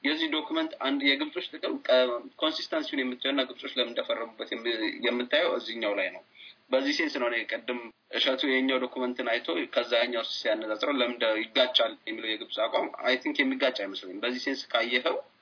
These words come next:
ኮንሲስተንሲውን ታያለህ። ሌላው እዚህ ይሄኛው አግሪመንት ለምንድን ነው የኢትዮጵያን ጥቅም፣ እ፣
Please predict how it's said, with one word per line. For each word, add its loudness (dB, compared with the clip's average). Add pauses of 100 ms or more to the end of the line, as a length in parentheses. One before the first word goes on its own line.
ኮንሲስተንሲውን 2
ታያለህ። 0 (220)
ሌላው 4
እዚህ -2
ይሄኛው 2
አግሪመንት 2
ለምንድን 2
ነው 4
የኢትዮጵያን 2 (260)
ጥቅም፣ 2 (560)
እ፣ -2